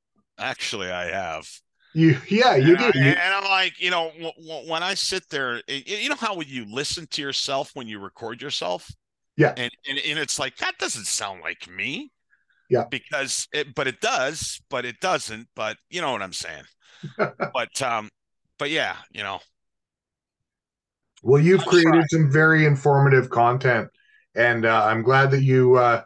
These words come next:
Speaker 2: replied back and reached out to us, and, uh, that you can be here with us tonight. Um,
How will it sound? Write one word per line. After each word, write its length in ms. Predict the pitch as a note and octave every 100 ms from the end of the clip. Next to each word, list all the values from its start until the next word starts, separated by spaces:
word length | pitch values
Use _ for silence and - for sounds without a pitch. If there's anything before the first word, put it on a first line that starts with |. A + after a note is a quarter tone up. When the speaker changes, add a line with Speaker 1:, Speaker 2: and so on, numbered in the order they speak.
| _ _ _ -
Speaker 2:
replied 440 | C3 C3 C#3+ C#3
back 320 | B2 B2+ C#3+ C3+
and 120 | B2
reached 280 | B2+ C3 B2+
out 220 | C3+ C3+
to 100 | C#3
us, 240 | D#3 -
and, 240 | C#3 A#2+ A#2
uh, 200 | A2+ G#2+
that 120 | A#2
you 140 | A#2
can 220 | B2 A#2
be 260 | G#2+ A2 B2
here 160 | B2+ B2+
with 160 | B2+
us 180 | B2+ B2+
tonight. 380 | C3 C3+ D3+ - _ _ _ _ _ _ _ _ _ _ _ _ A2+
Um, 560 | B2 B2+ B2+ B2+ A#2